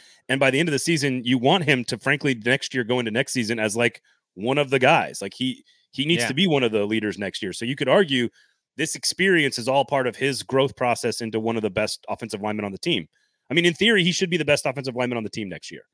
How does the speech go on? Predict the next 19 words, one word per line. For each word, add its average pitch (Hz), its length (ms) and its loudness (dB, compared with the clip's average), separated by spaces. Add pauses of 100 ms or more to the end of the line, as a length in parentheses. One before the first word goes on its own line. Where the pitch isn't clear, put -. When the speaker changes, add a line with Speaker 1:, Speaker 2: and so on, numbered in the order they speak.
(420)
Speaker 1:
Like, 107 240 -2
he's 117 200 -6
Speaker 2:
Yeah. 135 80 0
Speaker 1:
probably 143 160 2
the 101 80 -8
best 110 140 -4
offensive 110 300 -4
lineman 123 220 0
on 123 40 0
the 110 60 -6
team 135 160 -4
right 143 160 2
now. 131 360 -2
<laughs> - 60 -20 (100)
So, - 260 -10 (100)
so - 220 -6 (920)
I, 110 140 2
I 117 100 -2
think, 135 240 0